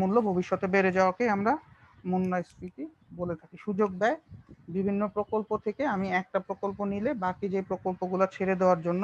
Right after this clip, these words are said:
বা যে সুযোগগুলো আমি ত্যাগ করতেছি, বিনিয়োগের যে অপ-, সুযোগ ছেড়ে দিলাম, সেটাই সুযোগ দেয়। তো আমি প্রত্যেকটা নিয়েই কিন্তু আলোচনা করলাম। তো আমার এই লেকচারটা শুনে আপনারা কি পয়েন্টগুলো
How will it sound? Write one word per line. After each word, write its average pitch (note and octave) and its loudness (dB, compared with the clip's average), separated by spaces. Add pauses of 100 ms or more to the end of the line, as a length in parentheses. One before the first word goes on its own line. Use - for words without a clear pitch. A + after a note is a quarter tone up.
(140)
বা E3+ 6 (100)
যে E3 -2
সুযোগগুলো F3+ -2
আমি F3 -2
ত্যাগ F#3 2
করতেছি, F3+ -6 (520)
বিনিয়োগের F3+ 0
যে F3+ 2 (140)
অপ-, E3 -8 (920)
সুযোগ F#3+ 2 (100)
ছেড়ে F#3+ 0
দিলাম, G#3 4 (160)
সেটাই G3+ -2 (480)
সুযোগ G3+ -6 (320)
দেয়। - -20 (420)
তো - -8
আমি A3+ -4
প্রত্যেকটা A#3 -6
নিয়েই A3 -2
কিন্তু G#3+ -4
আলোচনা G#3 -2
করলাম। G3 -2
তো - -6 (100)
আমার F#3 2
এই F#3+ -2
লেকচারটা G3 -4 (100)
শুনে G#3+ -2 (120)
আপনারা G3 -2 (540)
কি A3+ -4 (140)
পয়েন্টগুলো G3 2